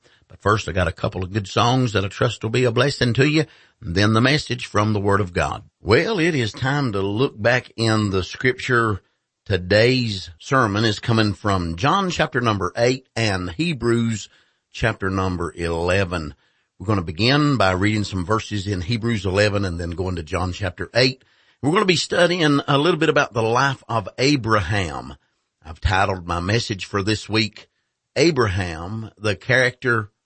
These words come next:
of Faith. And he is used throughout the Scriptures, especially in the New Testament, to show us exactly what faith is like.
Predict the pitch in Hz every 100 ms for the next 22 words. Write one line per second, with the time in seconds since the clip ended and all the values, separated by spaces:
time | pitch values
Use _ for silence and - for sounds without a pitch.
0 | _ 92 87 _ 113 95 76 69 _ _
1 | _ _ _ _ _ _ 80 131 156 -
2 | 139 117 104 143 151 147 120 95 - -
3 | 151 180 165 131 131 - 170 165 - 139
4 | 110 90 - _ - - 147 143 123 131
5 | 117 117 147 180 139 95 - 92 - _
6 | _ _ - 104 131 135 120 120 120 107
7 | - - 110 113 165 - 156 147 - 139
8 | 127 - _ _ 170 147 80 - _ _
9 | _ _ - 80 80 85 87 - _